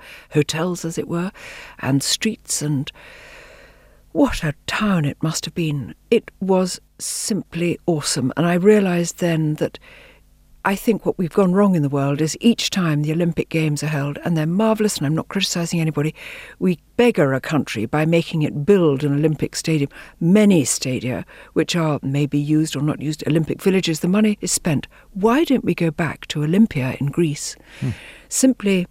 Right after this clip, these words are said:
Speaker 1: build the most beautiful, state-of-the-art stadium, all time and all purpose. Every country in the
Speaker 2: Mm.
Speaker 1: world that ever attends the games to contribute to it, each four years somebody else can host it,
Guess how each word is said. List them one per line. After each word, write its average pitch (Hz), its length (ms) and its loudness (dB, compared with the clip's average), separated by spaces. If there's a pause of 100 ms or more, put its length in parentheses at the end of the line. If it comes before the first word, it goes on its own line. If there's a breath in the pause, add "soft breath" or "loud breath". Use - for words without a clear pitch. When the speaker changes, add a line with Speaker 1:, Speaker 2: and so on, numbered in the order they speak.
(280)
Speaker 1:
build 165 360 4
the 196 80 2
most 185 220 2 (140)
beautiful, 233 800 0 (120)
state-of-the-art 175 1000 0 (160)
stadium, 190 480 2 (120)
all 247 220 4
time 151 460 0
and 165 100 2
all 175 120 2
purpose. - 420 -4
Every 247 200 6
country 226 320 0
in 190 40 0
the 175 60 0
Speaker 2:
Mm. 165 40 2
Speaker 1:
world 160 280 2
that - 220 -6
ever 165 180 0
attends 160 400 -2
the 147 60 -4
games 160 300 0
to - 100 -10
contribute 175 440 0
to - 140 -2
it, 165 120 -4 (500 loud breath)
each - 220 -2
four 170 240 2
years 147 240 2
somebody 165 260 0
else 151 180 -2
can - 160 -4
host 226 360 0
it, - 180 -6